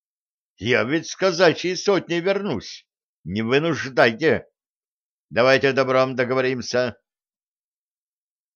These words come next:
Не было ни смеха, ни ёрнических выкриков, ни прочего шума, свойственного именно что бунту.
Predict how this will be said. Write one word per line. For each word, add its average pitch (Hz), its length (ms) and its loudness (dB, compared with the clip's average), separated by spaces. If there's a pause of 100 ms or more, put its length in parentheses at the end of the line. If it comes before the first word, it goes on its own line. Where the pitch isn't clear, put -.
(100)
Не 160 220 -2
было 147 260 0
ни 143 140 -6
смеха, 92 960 -6 (560)
ни 95 120 -8
ёрнических 139 960 -2
выкриков, 113 840 -4 (360)
ни 127 200 -4
прочего 131 760 -2
шума, 113 720 -6 (360)
свойственного 120 880 -2 (160)
именно 127 640 -6
что - 300 -6
бунту. 98 680 -6